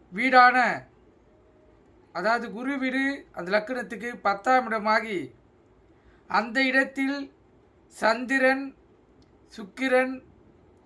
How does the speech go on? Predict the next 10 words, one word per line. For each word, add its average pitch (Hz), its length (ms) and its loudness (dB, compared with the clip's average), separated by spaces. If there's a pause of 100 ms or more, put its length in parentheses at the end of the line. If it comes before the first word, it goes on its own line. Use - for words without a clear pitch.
(220)
இருவரும் 262 460 -4 (840)
கூடி 240 320 -6 (1080)
குரு, 285 360 0 (220)
புதன் 240 360 2 (680)
நவாம்சத்தில் 254 920 4 (480)
இணைந்திருக்க 240 520 -2 (1080)
அந்த 190 220 -4 (100)
ஜாதகர் 240 560 4 (460)
தேங்காய், 226 580 4 (720)
பழம், 220 400 2